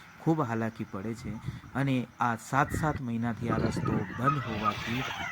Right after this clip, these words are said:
આમ જનતાને ખૂબ મોટી તકલીફ પડી રહી છે. મોવીથી દેડિયાપાડા વચ્ચે આવતા ગામડાઓમાં જે જતા વિદ્યાર્થીઓ ખાનગી વાહનોના સ-, આમ જનતાને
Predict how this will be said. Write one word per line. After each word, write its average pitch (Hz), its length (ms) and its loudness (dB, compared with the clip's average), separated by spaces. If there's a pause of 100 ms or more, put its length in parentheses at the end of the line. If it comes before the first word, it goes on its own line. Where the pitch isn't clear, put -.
(220)
આમ 156 260 6
જનતાને 110 600 0 (140)
ખૂબ 170 240 4
મોટી 117 260 -2
તકલીફ 107 400 -4 (140)
પડી 110 220 -2
રહી 104 340 -6
છે. - 460 -14 (640)
મોવીથી 143 400 4
દેડિયાપાડા 135 540 2
વચ્ચે - 400 0
આવતા 135 300 -2
ગામડાઓમાં 139 880 -2 (360)
જે 127 80 0
જતા 127 340 -2
વિદ્યાર્થીઓ 123 680 -4
ખાનગી 127 540 -2
વાહનોના 113 640 -4 (340)
સ-, - 120 -6 (420)
આમ 143 140 8
જનતાને 127 840 2